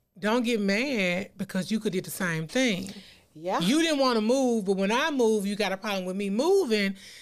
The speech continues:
Speaker 1: That's not how this works.
Speaker 2: Mm-hmm.
Speaker 1: But if you got a problem with it, my end result really gonna fuck you up.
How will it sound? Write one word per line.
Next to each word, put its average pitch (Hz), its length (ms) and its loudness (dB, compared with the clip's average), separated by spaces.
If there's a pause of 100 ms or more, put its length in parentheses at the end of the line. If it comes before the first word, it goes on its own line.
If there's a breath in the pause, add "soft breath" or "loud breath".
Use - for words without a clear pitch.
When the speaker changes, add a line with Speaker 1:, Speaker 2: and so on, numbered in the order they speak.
(180 loud breath)
Speaker 1:
That's 359 320 -2
not 392 260 0
how 359 220 -2
this 330 240 -4
works. 254 520 -4
Speaker 2:
Mm-hmm. 180 540 -8
Speaker 1:
But 190 100 -2
if 214 60 0
you 339 80 -2
got 440 180 0
a 262 60 -2
problem 302 320 -2
with 233 160 -4
it, 190 220 -2
my 220 260 0
end 349 240 2
result 202 300 2
really 262 180 0
gonna 180 140 -4
fuck 170 260 -6
you 156 100 -6
up. - 140 -14